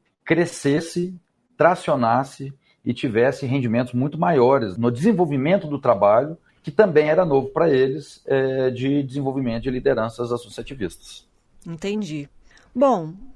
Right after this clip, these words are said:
Speaker 2: sustentabilidade, comunicação, governança, macroambiente e liderança. Esses são os cinco pilares que vocês trabalham nesse programa, não é?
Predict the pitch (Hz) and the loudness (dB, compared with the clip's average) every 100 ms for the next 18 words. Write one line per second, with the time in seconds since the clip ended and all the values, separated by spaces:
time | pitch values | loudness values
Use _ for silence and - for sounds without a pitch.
0 | - - - 359 349 - 320 302 269 247 | -16 -14 -8 -8 -10 -8 -6 -4 -2 0
1 | 233 180 190 214 214 214 - 294 302 285 | -2 0 0 0 -2 -10 -6 -4 -2 -2
2 | 254 233 - - 196 190 196 165 247 220 | -4 -6 -10 -10 -6 -4 -4 0 0 0
3 | 233 170 180 185 185 - 196 185 196 214 | -6 -6 -6 -6 -8 -8 -8 -4 -4 -2
4 | 254 302 - 269 247 233 208 185 175 190 | -2 -2 -4 -2 0 -2 -2 -4 -6 -8
5 | - - - 214 214 190 208 156 113 - | -10 -14 -10 -6 -4 0 -2 -2 -10 -12
6 | - 135 _ - - _ 233 269 - 262 | -14 -14 _ -20 -20 _ 0 0 0 -8
7 | 277 262 262 - 285 285 - 277 233 233 | -2 -2 -2 -4 -6 -6 -6 -2 0 0
8 | 247 247 - 233 233 247 240 - 254 226 | 0 -4 -8 -10 -8 -8 -8 -4 -4 -2
9 | 226 240 240 240 - 262 226 175 160 160 | -2 0 -2 -4 -4 -4 -2 -4 -6 -6
10 | 160 190 180 | -6 -4 -4